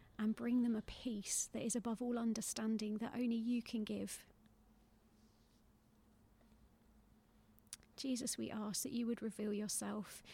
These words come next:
in ways that are beautiful, in ways that are so tangible that our minds cannot deny them.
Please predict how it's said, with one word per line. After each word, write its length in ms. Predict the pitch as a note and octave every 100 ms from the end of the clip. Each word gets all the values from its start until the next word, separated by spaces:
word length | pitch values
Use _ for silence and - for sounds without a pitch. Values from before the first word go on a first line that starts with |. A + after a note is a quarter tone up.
| - -
in 160 | A#3
ways 320 | A#3 A3+ A3+ A3+
that 100 | -
are 100 | A3+
beautiful, 800 | A3+ A3+ - - - G3 G3+ F3 - - - -
in 200 | A3+ G#3+
ways 380 | A3 A3+ A3 A3+ -
that 100 | -
are 280 | G#3+ G3+ G#3+ - - - - - - - - - - -
so 420 | - - C4 C4 -
tangible 920 | - - C4+ C4+ B3+ G#3+ G3 E3+ F#3+ - - - - - - - - - - - - - - - - - - - -
that 120 | G#3+
our 120 | A3 A3+
minds 600 | A#3 A#3+ A#3 A3 G#3+ -
cannot 680 | - A#3+ A#3+ A#3+ G3 - - - - - - - -
deny 380 | - A3 A#3 A#3
them. 340 | G#3 F#3 G3+